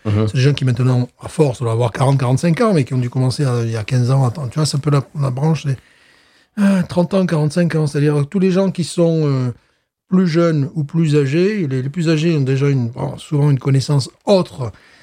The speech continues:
Speaker 2: Euh, c'est-à-dire avant le, le, le, le mouvement craft aux États-Unis, ben, ils buvaient des bières, ils se sont intéressés par leur voyage, par... c'est souvent
Speaker 1: Mhm.
Speaker 2: ça,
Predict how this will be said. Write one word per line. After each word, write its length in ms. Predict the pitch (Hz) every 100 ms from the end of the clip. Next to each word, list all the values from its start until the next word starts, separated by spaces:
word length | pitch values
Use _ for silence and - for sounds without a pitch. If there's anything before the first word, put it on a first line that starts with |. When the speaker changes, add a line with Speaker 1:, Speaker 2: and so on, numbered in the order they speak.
| _ _
Speaker 2:
Euh, 300 | 123 117 113 110
c'est-à-dire 500 | 139 120 127 151 135
avant 880 | - 156 156 147 170 165 156 143 123
le, 240 | 113 110 110
le, 180 | 107
le, 160 | 107 107 117 -
le 120 | 113
mouvement 360 | 113 135 131 117
craft 340 | 123 131 127
aux 40 | 127
États-Unis, 560 | 120 113 113 117 151 175
ben, 100 | 123
ils 120 | 113
buvaient 240 | 110 117
des 120 | 135 113
bières, 500 | 117 139 151 151 143
ils 40 |
se 120 | 117
sont 140 | 131 123
intéressés 680 | 113 120 110 110 - 143 147
par 160 | 131
leur 140 | 113 113
voyage, 640 | 110 110 135 143 151 135
par... 180 | 131 123
c'est 100 | 165
souvent 220 | 92 98
Speaker 1:
Mhm. 60 | 269
Speaker 2:
ça, 180 | 320